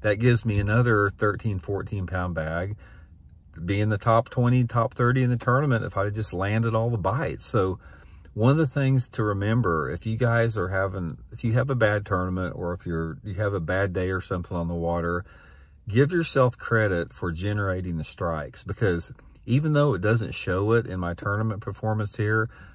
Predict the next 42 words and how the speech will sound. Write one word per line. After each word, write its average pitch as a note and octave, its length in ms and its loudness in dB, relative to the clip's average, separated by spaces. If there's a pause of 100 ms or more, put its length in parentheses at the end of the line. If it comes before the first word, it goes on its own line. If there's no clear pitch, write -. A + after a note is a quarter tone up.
(100)
I A2 120 0
know C3+ 380 6
in C3+ 60 2
my G#2+ 160 2
own G#2 320 0
mind F#2 640 0
that E2+ 200 -2 (160)
I G2 100 -2
figured A#2+ 400 -2
the C#3+ 80 -2
fish C#3 320 -4
out, F#2+ 260 0
I E2+ 100 -6
figured G2+ 360 -2
the A#2+ 80 0
bait G#2 380 0
out, D#2 380 -2
I F2 80 -6
figured G#2 500 -4
the E2+ 260 -4 (360)
presentation, B2 800 2
the D#2+ 140 -6
angle, G#2+ 480 -2
everything. F#2 760 -2
I F2 120 -4
generated B2 680 2
the C3 60 -2
strikes. F2 760 -2 (600)
I G#2+ 100 0
just G#2 220 -2
didn't A2+ 200 4
get A#2 160 0
the F#2+ 80 -6
fish G#2+ 300 -4
in G2+ 60 -4
the F2+ 60 -2
boat. F2+ 440 0
And G2 180 -4
that, A2+ 200 2 (220)
that A#2 260 0
does F#2+ 220 -2
not G#2+ 380 0